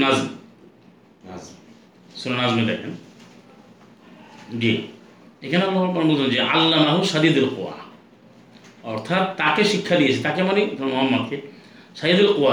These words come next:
Speaker 1: যে ক্ষমতার অধিকারী। তো ক্ষমতার অধিকারী কি? মালাইকার ক্ষমতার অধিকারী। এটা আবার চৌত্রিশ নম্বর সূরা, আপনি একে দেখেন, চৌত্রিশে কি বলা হচ্ছে? আলহামদুলিল্লাহিল্লাযী, এটা চৌত্রিশে, জাইলুল মালাইকা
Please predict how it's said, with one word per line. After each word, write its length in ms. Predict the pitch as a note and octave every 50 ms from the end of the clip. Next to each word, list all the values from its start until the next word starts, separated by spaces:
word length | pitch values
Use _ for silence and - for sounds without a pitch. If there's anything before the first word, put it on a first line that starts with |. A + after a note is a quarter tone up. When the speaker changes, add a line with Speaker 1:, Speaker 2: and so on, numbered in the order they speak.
| A2 A#2
Speaker 1:
যে 60 | A#2 A2+
ক্ষমতার 380 | - D#3 E3+ F3 E3+ F3 F#3 D#3+ C#3+ C3
অধিকারী। 340 | - - A2+ A2 - - - - - - - - - - - - - -
তো 60 | C3 A2 -
ক্ষমতার 300 | D3+ E3 F#3 F3+ G3+ G3+ G3+
অধিকারী 220 | G#3 G3+ G#3 G3+ F3
কি? 60 | E3+ E3 E3
মালাইকার 340 | E3+ F3+ F#3 F3+ F#3+ F#3 E3+
ক্ষমতার 260 | F3 F3+ F#3 F3+ F3
অধিকারী। 220 | E3 E3 C#3+ C#3+ D3+
এটা 120 | E3+ F3+ F3+
আবার 120 | F#3 F3+ F#3 F#3+
চৌত্রিশ 260 | F3+ E3+ F3+ F#3+ F#3+ F3
নম্বর 180 | G3 F#3+ F3+ F3 -
সূরা, 200 | F3+ F3 F3 E3+ E3 - - - - - - - C#3
আপনি 140 | C#3 D#3+ D#3+ D#3
একে 140 | D#3 D#3+ E3+ D#3 C#3+
দেখেন, 200 | C3 C3+ C3+ C3+ C3+ - - - - - - - - _ - - - -
চৌত্রিশে 300 | - D3 D3+ E3+ F3+ F3 -
কি 60 | F3+ F3+
বলা 140 | E3 E3 D3+ C3+
হচ্ছে? 160 | A2+ - - - A2 A#2+
আলহামদুলিল্লাহিল্লাযী, 1120 | - C#3 D3+ D#3 D3+ D3 C#3+ C#3 C3+ C3+ C#3 C3+ B2+ B2+ B2 B2 A#2+ B2 B2+ B2+ D3+ E3 F#3 - - - -
এটা 140 | A#2+ B2 A2+ A2 -
চৌত্রিশে, 460 | C#3 B2+ A#2 A#2+ A2+ G#2+ - - A2 G2+ - - - - - - - - - G2+ G#2
জাইলুল 440 | B2+ C3+ C3+ C3+ D#3+ D#3+ D#3 C#3+ C3+ C3 B2+
মালাইকা 540 | B2 C3+ D3 D3+ C#3 C3 B2 - - -